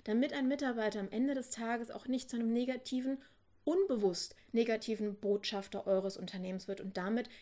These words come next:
jegliche Marketingaktivität auf der anderen Seite zunichte macht, weil die Realität einfach eine ganz andere ist. So, in dem Sinne, mein Appell an euch ist klar und, ähm, ja, startet dann dieses Jahr doch einfach mal mit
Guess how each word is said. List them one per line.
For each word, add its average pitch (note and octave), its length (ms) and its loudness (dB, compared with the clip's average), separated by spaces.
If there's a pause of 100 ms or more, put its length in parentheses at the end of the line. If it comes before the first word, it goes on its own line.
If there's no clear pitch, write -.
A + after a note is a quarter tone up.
jegliche B3+ 760 0
Marketingaktivität G#3+ 1400 -4
auf F3+ 140 -8
der - 160 -8
anderen C4+ 300 0
Seite G3 260 -2
zunichte A#3+ 500 0
macht, A#3+ 240 -2 (240)
weil G#3 120 4
die F#3+ 100 0
Realität F#3+ 640 0
einfach F3+ 320 -6
eine F3 180 -8
ganz F3 300 -8
andere F3 260 -12 (100)
ist. - 240 -8 (960)
So, - 80 6 (680)
in A3+ 100 4
dem D4 180 6
Sinne, D4+ 420 6
mein A3+ 260 2
Appell A#3 320 0
an G3 160 0
euch G3 240 0
ist - 160 -6
klar A3 540 -4
und, G#3 500 2
ähm, G3+ 300 -2
ja, B3+ 180 -2
startet B3+ 760 -4
dann C4+ 560 -2
dieses C4+ 320 -6
Jahr B3+ 120 -4
doch B3+ 140 -8
einfach B3 420 -6
mal A#3+ 160 -4
mit A#3 240 -4